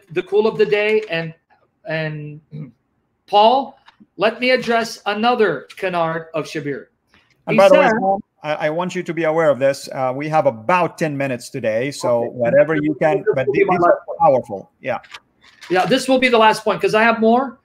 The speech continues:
Speaker 1: Like I said, we're gonna do multiple parts in the series in his
Speaker 2: Absolutely.
Speaker 1: response to Al-Fadi.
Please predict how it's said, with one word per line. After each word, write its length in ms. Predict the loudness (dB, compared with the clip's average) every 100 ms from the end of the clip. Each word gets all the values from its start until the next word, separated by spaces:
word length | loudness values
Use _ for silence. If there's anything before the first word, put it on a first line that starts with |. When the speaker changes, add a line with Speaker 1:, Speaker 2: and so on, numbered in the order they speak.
| _
Speaker 1:
Like 180 | -2 0
I 80 | 0
said, 360 | 2 2 2 0
we're 140 | 0
gonna 160 | 2 0
do 140 | 0
multiple 460 | 0 0 0 -2 -2
parts 280 | -2 -4 -4
in 80 | -10
the 80 | -8
series 540 | -6 -6 -6 -8 -12 -6
in 100 | -4
his 100 | -2
Speaker 2:
Absolutely. 220 | -2 -2
Speaker 1:
response 240 | -4 -8 -10 -14 -4
to 40 |
Al-Fadi. 180 | -4 -4